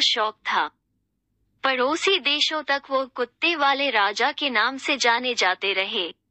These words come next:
साहित्यकार व इतिहास के जानकार डॉक्टर महेश पांड्या के मुताबिक, रामपुरा रियासत के वर्तमान राजा केशवेंद्र सिंह जूदेव के पूर्वज मध्य प्रदेश के टीकमगढ़ के नरवर से यहाँ आए थे,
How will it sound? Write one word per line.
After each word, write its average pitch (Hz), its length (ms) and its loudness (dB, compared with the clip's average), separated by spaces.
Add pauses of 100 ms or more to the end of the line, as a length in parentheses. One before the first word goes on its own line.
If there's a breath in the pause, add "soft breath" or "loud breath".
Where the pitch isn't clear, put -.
(720)
साहित्यकार 269 960 0
व 262 140 0
इतिहास 262 640 0
के 330 160 0
जानकार 240 600 2
डॉक्टर 262 500 0
महेश 214 560 0 (760)
पांड्या 320 480 2
के 302 180 -2
मुताबिक, 220 720 -2 (460)
रामपुरा 294 680 0
रियासत 269 600 -2
के 262 180 -2
वर्तमान 240 720 0
राजा 240 420 2
केशवेंद्र 269 800 -2
सिंह 262 340 -2
जूदेव 214 580 -2
के 233 140 0
पूर्वज 254 680 -2
मध्य 277 440 0
प्रदेश 254 500 0
के 269 200 -4
टीकमगढ़ 262 720 -2
के 277 200 -2
नरवर 233 400 0
से 302 220 -2
यहाँ 247 420 0
आए 196 300 0
थे, 175 220 -4